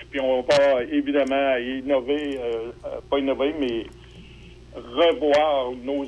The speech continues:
installations et infrastructures dans le futur.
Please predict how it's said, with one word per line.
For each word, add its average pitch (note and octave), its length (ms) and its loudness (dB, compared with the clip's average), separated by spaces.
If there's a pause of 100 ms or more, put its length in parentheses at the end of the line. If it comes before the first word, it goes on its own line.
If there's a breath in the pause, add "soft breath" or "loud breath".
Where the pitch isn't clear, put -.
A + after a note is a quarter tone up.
installations C3+ 800 0
et A#2+ 140 -2
infrastructures A#2+ 760 -6
dans A2+ 120 -2
le A2 60 -6
futur. - 260 -12